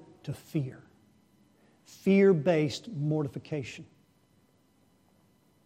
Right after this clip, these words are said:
"You better get that sacrifice up to the temple. Why? He's gonna do something. That capricious God is gonna hurt me. He's gonna take something away from me that I love.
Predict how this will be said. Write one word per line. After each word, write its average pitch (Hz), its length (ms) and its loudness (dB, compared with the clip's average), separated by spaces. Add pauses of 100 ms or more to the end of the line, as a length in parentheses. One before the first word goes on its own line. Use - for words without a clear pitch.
(500)
"You 156 100 -8
better 113 180 -6
get 170 180 0
that 190 140 0
sacrifice 185 600 0
up 190 120 0
to 196 80 2
the 165 120 2
temple. 196 240 0
Why? 160 140 0 (1080)
He's 147 160 2
gonna 196 200 4
do 247 160 4
something. 226 380 -6 (1600)
That 190 200 -4
capricious 254 500 4
God 240 360 6
is 196 100 2
gonna 240 180 6
hurt - 280 0
me. 226 220 -2 (360)
He's 190 140 4
gonna 226 160 8
take 254 260 6
something 285 300 6
away 302 240 10
from 302 120 6
me 269 60 8
that 262 140 6
I 277 60 6
love. 294 380 4